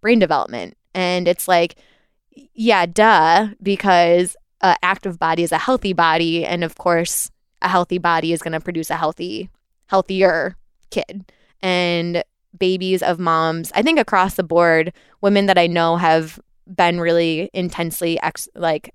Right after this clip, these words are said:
um, active during their pregnancies, like, their babies are so chill.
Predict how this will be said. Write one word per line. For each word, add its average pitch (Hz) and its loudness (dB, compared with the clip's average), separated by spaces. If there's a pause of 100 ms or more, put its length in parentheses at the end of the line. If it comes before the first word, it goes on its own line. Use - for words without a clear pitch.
(120)
um, 156 -4
active 175 -4
during 175 0
their 170 -4
pregnancies, 214 -4
like, 165 -2
their 214 0
babies 226 -2
are 285 2
so 208 0
chill. 190 0